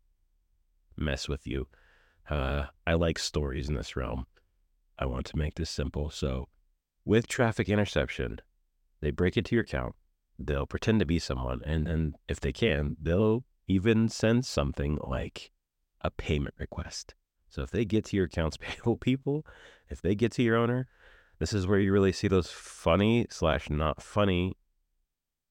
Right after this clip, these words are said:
stories of Susie, the new person at the office, who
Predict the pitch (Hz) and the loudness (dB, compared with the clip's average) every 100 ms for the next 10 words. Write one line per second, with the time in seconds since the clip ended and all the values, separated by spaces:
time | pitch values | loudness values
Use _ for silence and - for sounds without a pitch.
0 | _ - - 107 85 71 69 - 78 71 | _ -6 0 2 2 0 -4 -4 -2 0
1 | 71 - 113 110 87 73 82 85 - 85 | -2 -2 2 2 2 0 0 0 0 -4
2 | 73 78 76 76 76 90 - 65 60 - | -6 -6 -6 -2 0 0 -2 -8 -10 -12
3 | - - - - - - 101 92 87 78 | -20 -20 -20 -20 -12 -2 2 2 0 -4